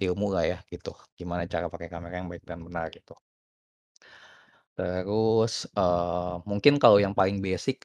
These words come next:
kalau mungkin dari teman-teman ada yang udah sempat belajar, ini mungkin udah cukup basi lah ya, cuman mungkin, eee, ada di sini teman-teman yang belum pernah mengerti tentang, eee, si triangle exposure ini.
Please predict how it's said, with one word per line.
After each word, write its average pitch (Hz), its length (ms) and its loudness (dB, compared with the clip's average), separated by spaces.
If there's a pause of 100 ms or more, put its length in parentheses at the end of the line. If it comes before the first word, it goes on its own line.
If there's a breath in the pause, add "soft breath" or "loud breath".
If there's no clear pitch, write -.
(160)
kalau 95 160 2
mungkin 95 480 -4
dari 92 160 0
teman-teman 95 480 -4
ada 92 240 -2
yang 87 160 -2
udah 90 240 -6
sempat 90 320 -4
belajar, 98 400 0
ini 110 160 -4
mungkin 101 320 -4
udah 85 320 -4
cukup - 320 -6
basi 92 400 -2
lah 87 80 2
ya, 85 160 0
cuman 101 240 -4
mungkin, 101 400 -4 (560 loud breath)
eee, 85 280 2
ada 98 360 4
di 98 160 -2
sini 95 240 -4
teman-teman 95 440 -4
yang 92 200 -4
belum 90 400 -2
pernah 90 240 -4
mengerti 90 520 -4
tentang, 90 560 -4 (320)
eee, 87 240 0
si 90 240 -8
triangle 90 400 -2
exposure - 480 -2
ini. 95 280 -4